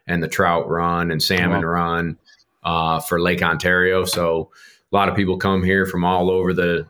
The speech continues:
Speaker 1: Northeast to fish, and I'm right here. Um, I go south in the winter, which we kinda just talked about a little off air, I guess,
Speaker 2: Yeah.
Speaker 1: but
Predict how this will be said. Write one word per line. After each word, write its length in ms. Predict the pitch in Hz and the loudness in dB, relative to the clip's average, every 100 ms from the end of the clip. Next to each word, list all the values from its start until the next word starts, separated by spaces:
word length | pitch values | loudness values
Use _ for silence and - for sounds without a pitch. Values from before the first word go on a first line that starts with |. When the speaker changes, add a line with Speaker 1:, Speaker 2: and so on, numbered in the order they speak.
| 90 | -4
Speaker 1:
Northeast 760 | 92 87 95 101 98 - - | -2 0 0 0 -2 -6 -8
to 140 | 95 87 | -4 -4
fish, 440 | - 110 120 - | -2 0 0 0
and 120 | 92 | 0
I'm 220 | 87 90 87 | 0 2 2
right 180 | 90 | 2
here. 360 | 80 87 78 76 _ _ _ _ _ - | 2 0 0 -4 _ _ _ _ _ -4
Um, 800 | 82 85 85 85 85 82 82 - _ _ _ _ - - - | -2 0 0 0 -2 -4 -6 -12 _ _ _ _ -12 -6 -2
I 120 | 95 | 0
go 180 | 95 90 | 0 0
south 400 | - 92 98 107 | 2 2 2 0
in 80 | |
the 60 | 95 | 2
winter, 300 | 92 104 123 | 2 2 2
which 200 | 107 - | 0 -2
we 60 | 90 | 0
kinda 220 | 95 90 | 2 2
just 220 | 82 - _ | -2 -6 _
talked 240 | - 87 82 | -2 -2 0
about 200 | 85 82 | 0 2
a 40 | |
little 380 | 85 82 78 76 _ | 0 0 -4 -8 _
off 220 | 87 82 92 | -4 0 0
air, 180 | 95 | 2
I 60 | 92 | 2
guess, 400 | 92 110 120 - | 2 2 0 -4
Speaker 2:
Yeah. 60 | 95 | -4
Speaker 1:
but 340 | 95 90 - | -2 -2 -4